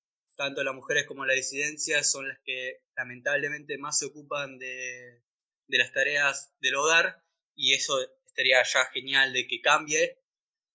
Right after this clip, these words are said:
Lamentablemente hay hogares que no, que no pasa, porque básicamente hay muchos hombres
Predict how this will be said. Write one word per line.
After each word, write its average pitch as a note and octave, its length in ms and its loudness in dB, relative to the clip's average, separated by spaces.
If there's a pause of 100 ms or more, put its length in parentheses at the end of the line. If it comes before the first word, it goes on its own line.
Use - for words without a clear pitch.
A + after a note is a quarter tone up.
(140)
Lamentablemente B2+ 920 0
hay B2 160 2
hogares B2 480 2
que B2 100 -12
no, B2 300 -10
que B2+ 80 -10
no C3 120 -10
pasa, G3 540 4
porque B2 1040 -2 (200)
básicamente B2+ 600 -8
hay B2+ 60 -12
muchos B2+ 640 -8
hombres C3+ 840 -4